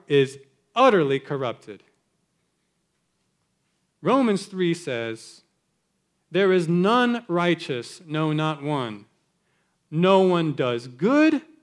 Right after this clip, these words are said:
no one seeks for God." Not even the people who seem to be doing that, who seem so good and moral and polite and religious on the outside. No,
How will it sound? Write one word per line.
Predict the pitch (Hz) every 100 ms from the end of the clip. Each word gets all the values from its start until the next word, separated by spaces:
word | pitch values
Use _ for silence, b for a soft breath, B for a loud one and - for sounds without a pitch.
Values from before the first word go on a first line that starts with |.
| _ _ _ _ -
no | 190 285 311
one | 294 190 202
seeks | 214 - 254 247 -
for | 285
God." | 285 311 302 247 135 113 - _ _ _ _ _ _ _ _ _ _ _ _ _ _
Not | 214 277 320
even | 320 302
the | 285
people | - 262 277
who | 240 302 294 _
seem | - - - 330 359 330
to | 302
be | 262
doing | 214 202 175
that, | 156 131 127
who | 240
seem | 226 - 311 294
so | - 233
good | 190 294 311 254
and | 202
moral | 208 302 302 233
and | 202
polite | 190 240 294 311 220
and | 196
religious | 214 220 285 254 214
on | 208 220
the | 220
outside. | 208 220 214 262 320 302 180 117 _ _ _ _ _ -
No, | 143 269 359 339 180 101